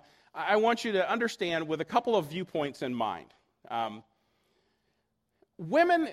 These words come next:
can be viewed and have been viewed historically,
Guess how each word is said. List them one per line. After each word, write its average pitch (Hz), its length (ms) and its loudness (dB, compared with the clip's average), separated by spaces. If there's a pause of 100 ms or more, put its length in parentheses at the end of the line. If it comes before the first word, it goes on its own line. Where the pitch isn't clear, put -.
(200)
can 220 220 -2
be 226 280 -2
viewed 165 420 0
and 180 240 -2
have 233 300 2
been 208 160 4
viewed 160 260 0
historically, 147 920 -2